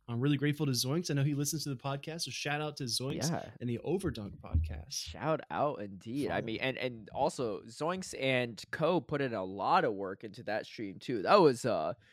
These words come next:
Speaker 2: dude, they
Speaker 1: Mm-hmm.
Speaker 2: were pretty much commentating nonstop. Like, you filled in for, like, maybe two hours or so, but, like, outside of that, like,
Speaker 1: Mm-hmm.
Speaker 2: it was, um, him and, uh, what's his name? Uh,
Speaker 1: It was,
Speaker 2: Zero,
Speaker 1: uh,
Speaker 2: right?
Speaker 1: Zero,
Speaker 2: Yeah.
Speaker 1: Zero in on Alex, yeah.
Speaker 2: Yeah, Zero,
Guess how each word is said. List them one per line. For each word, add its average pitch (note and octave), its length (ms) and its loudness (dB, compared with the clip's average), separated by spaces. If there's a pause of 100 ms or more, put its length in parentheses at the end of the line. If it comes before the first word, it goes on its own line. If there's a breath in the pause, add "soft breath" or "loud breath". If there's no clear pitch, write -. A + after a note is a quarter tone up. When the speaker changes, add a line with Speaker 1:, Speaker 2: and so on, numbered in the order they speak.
(420 loud breath)
Speaker 2:
dude, A2+ 380 2
they D#3 60 10
Speaker 1:
Mm-hmm. B3 80 12
Speaker 2:
were A3+ 60 10
pretty F#3 240 6
much D3+ 160 0
commentating D#3 540 4
nonstop. D3+ 640 4
Like, B2 140 -4
you D#3 100 -4
filled D3+ 300 0
in F3 120 2
for, B2+ 280 0
like, A2 180 0
maybe A#2+ 220 -6
two C3 200 -4
hours B2+ 280 2
or - 60 -6
so, F#3 220 -2
but, C#3+ 220 0
like, G2 260 -2
outside C3+ 420 -2
of C3+ 100 0
that, G2 240 -2
like, A2+ 160 -4
Speaker 1:
Mm-hmm. D3+ 140 -6
Speaker 2:
it G#2+ 180 -4
was, G2 480 -8
um, F2 480 -6 (100)
him C3+ 240 -4
and, A2 160 -4
uh, F#2 200 0
what's F#2 180 -6
his C3 180 -6
name? D2 300 -10 (880)
Uh, E2+ 480 -4
Speaker 1:
It C#3+ 80 0
was, C3+ 100 0
Speaker 2:
Zero, C3+ 300 6
Speaker 1:
uh, - 20 0
Speaker 2:
right? A#2 180 4
Speaker 1:
Zero, D#3+ 280 0 (160)
Speaker 2:
Yeah. G2 160 -2
Speaker 1:
Zero C#3 180 0
in C3+ 140 0
on A#2+ 100 -4
Alex, G2+ 420 -8
yeah. G#2+ 120 -10
Speaker 2:
Yeah, F#2 420 0
Zero, G#2 540 -2